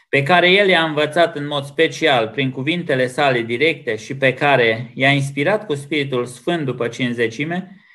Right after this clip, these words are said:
că nici unul din ei n-a făcut vreodată aluzia nici că Tatăl Ceresc și Fiul Ceresc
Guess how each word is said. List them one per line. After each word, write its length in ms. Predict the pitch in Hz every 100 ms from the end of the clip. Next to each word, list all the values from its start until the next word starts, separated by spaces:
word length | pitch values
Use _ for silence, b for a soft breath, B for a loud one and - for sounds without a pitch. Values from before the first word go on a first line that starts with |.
| B B
că 100 | -
nici 260 | 147 147 139
unul 400 | 233 220 165 135
din 200 | 123 131
ei 200 | 156 151
n-a 260 | 156 196
făcut 480 | 185 147 139 - 160
vreodată 680 | 139 139 127 139 165 160 123
aluzia 720 | 117 143 170 117 107 120 123
nici 360 | 143 190 240 -
că 100 | 135
Tatăl 400 | - 147 135 120
Ceresc 500 | - 123 120 98 - _ _ b b b
și 160 | -
Fiul 340 | 117 185 180 139
Ceresc 580 | - 135 131 113 -